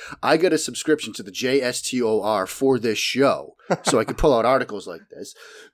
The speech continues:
And it was talking about all the things that Spartans did to sort of keep themselves healthy. And, for example, they used to play this game. Uh,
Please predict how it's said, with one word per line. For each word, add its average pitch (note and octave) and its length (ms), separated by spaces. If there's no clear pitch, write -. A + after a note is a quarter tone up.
And E3 100
it F#3 60
was E3 120
talking G#3 280
about E3+ 140
all D3+ 220
the E3+ 100
things C3+ 260
that B2+ 140
Spartans A#2+ 500
did G#2+ 240
to C#3 140
sort A2+ 240
of - 80
keep - 240
themselves B2+ 560
healthy. - 480
And, C#3 440
for D3 200
example, E3+ 340
they B2+ 80
used F3 220
to D#3 80
play C#3 560
this B2 280
game. A2 720
Uh, B2+ 120